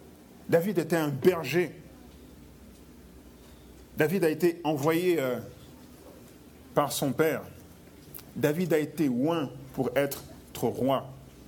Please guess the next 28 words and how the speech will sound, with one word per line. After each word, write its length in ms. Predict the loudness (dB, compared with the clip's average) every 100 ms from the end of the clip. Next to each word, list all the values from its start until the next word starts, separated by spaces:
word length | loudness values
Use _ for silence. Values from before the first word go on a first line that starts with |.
| -20 -20 -20 -18 -16 -18 -18 -20 -20 -2
Et 80 | 0
David, 520 | 0 0 0 -2 -2
et 80 | 0
la, 240 | 2 2 0
pardon, 280 | 0 0
la 100 | 0
confrontation 720 | 0 -2 0 -2 0 -2 -2 -2
qu'il 140 | 0
y 20 |
a 40 | 0
eu 60 |
entre 200 | 0 -4
Goliath 480 | 0 0 2 -2 -4 -2
et 60 |
les 140 | -2 -2
Philistins 480 | -2 -4 -2 -2
avant 180 | 0 -2
que 140 | -2 -2
David 420 | 0 -2 -2 0
le 80 | 0
rencontre 460 | -2 -2 -4 -2
a 100 | -4
duré 360 | -4 -2 -2 -2 -8 -4
pendant 220 | 0 0
quarante 340 | 0 0 0 -2
jours. 300 | -2 -2 -4 -14 -18 -20 -20 -20 -20 -20 -20 -18 -18 -16 -20 -20 -20 -20 -20 -4
Maintenant, 160 | 0 0
allons-y. 440 | 0 -2 -2 -4